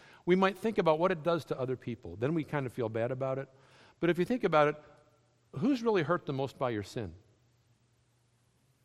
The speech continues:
Is it the other people? Is it yourself? Let me ask you one more disturbing question while I'm asking you disturbing questions, okay?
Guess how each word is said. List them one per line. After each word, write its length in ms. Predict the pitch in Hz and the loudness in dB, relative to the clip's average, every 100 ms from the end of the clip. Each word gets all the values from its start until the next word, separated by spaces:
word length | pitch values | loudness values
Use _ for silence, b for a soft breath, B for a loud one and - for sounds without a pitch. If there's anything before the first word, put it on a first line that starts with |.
| _ _ _ - | _ _ _ -4
Is 140 | 147 | -2
it 120 | 143 | 0
the 80 | 139 | 2
other 160 | 156 143 | 2 2
people? 400 | 120 127 233 - _ _ _ _ _ _ _ _ _ _ _ _ _ _ _ | -2 -4 -6 -10 _ _ _ _ _ _ _ _ _ _ _ _ _ _ _
Is 140 | 131 | -6
it 40 | 127 | -2
yourself? 520 | 104 - 101 120 190 - _ _ _ _ _ _ _ _ _ _ _ _ _ _ _ _ _ _ _ _ _ _ _ _ _ | -4 -4 -6 -6 -8 -18 _ _ _ _ _ _ _ _ _ _ _ _ _ _ _ _ _ _ _ _ _ _ _ _ _
Let 100 | 147 | -2
me 60 | 147 | 0
ask 200 | 143 - | 0 -2
you 60 | |
one 140 | 120 123 | -2 0
more 160 | 123 | 0
disturbing 480 | 113 104 117 113 107 | -2 -2 0 0 -2
question 340 | - 110 - 101 | -2 -4 -4 -6
while 160 | 101 | -4
I'm 100 | 101 | -4
asking 360 | 101 101 110 98 | -6 -6 -6 -6
you 100 | 98 | -6
disturbing 440 | 90 - 95 92 | -10 -8 -6 -6
questions, 500 | - 92 - 85 82 | -8 -10 -10 -14 -14
okay? 320 | 92 90 90 | -14 -14 -14